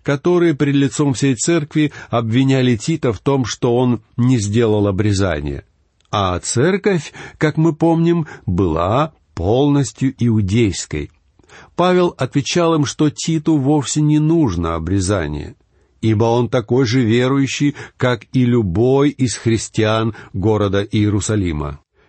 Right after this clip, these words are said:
Тит был спасен верой, без помощи закона,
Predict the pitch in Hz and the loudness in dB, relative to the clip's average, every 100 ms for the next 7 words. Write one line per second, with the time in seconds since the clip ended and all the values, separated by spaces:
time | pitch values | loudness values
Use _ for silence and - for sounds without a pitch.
0 | _ _ _ _ - 165 160 - - 113 | _ _ _ _ -2 0 0 -4 -6 0
1 | 143 147 - 131 120 143 135 117 120 147 | 2 0 -2 -4 0 0 2 2 2 2
2 | 127 85 80 - _ _ _ - 98 110 | 0 -2 -8 -14 _ _ _ -4 -2 -2
3 | - 139 165 143 - 101 104 101 127 139 | -2 0 0 0 -2 -2 -4 -2 -2 0
4 | 92 80 | -2 -8